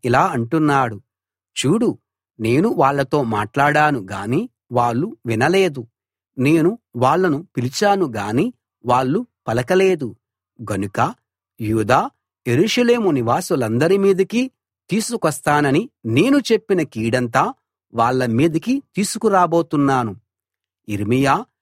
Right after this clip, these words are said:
రేకాబీయులను చూసి ఇలా అన్నాడు, "ఇశ్రాయేలు దేవుడు, సైన్యాలకు అధిపతి అయిన యెహోవా ఇలా అంటున్నాడు, మీరు మీ తండ్రి అయిన యెహోనాదాబు ఆజ్ఞకు విధేయులై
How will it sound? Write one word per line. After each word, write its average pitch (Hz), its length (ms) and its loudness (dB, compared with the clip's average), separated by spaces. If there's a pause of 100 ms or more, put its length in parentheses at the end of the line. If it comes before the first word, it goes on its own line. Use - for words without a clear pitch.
(220)
రేకాబీయులను 185 920 0 (100)
చూసి 175 360 -2
ఇలా 127 220 2
అన్నాడు, 123 600 -2 (460)
"ఇశ్రాయేలు 127 640 0
దేవుడు, 151 560 0 (300)
సైన్యాలకు 190 800 2
అధిపతి 175 580 -2
అయిన 135 340 0 (340)
యెహోవా 127 640 2
ఇలా 143 280 2
అంటున్నాడు, 170 760 0 (440)
మీరు 127 420 0 (180)
మీ 135 160 2
తండ్రి 208 420 0
అయిన 165 400 2 (340)
యెహోనాదాబు 165 960 2
ఆజ్ఞకు 110 440 -2
విధేయులై 104 800 -2